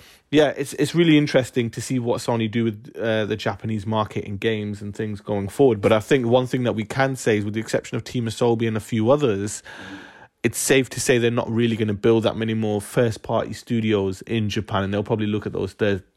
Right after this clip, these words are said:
Speaker 1: third-party, um, partnerships and
Speaker 2: Yeah.
Speaker 1: stuff. But,
Speaker 2: Yeah.
Speaker 1: I mean,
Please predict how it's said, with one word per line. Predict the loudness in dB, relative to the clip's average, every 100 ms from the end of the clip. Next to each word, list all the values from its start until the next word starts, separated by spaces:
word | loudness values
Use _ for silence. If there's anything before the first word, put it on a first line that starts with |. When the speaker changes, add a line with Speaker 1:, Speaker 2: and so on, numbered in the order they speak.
| -2
Speaker 1:
third-party, | -2 0 0 0 0 -2 0 -4
um, | -2 -2 0 -2 -4
partnerships | 0 0 0 -4 -4 -6 -8
and |
Speaker 2:
Yeah. | -8
Speaker 1:
stuff. | 0 0 0
But, | 2 0
Speaker 2:
Yeah. | 0 -16 -18 -20 -20 -20 -20 -20 -20 _ -2
Speaker 1:
I | 4
mean, | 4 4 0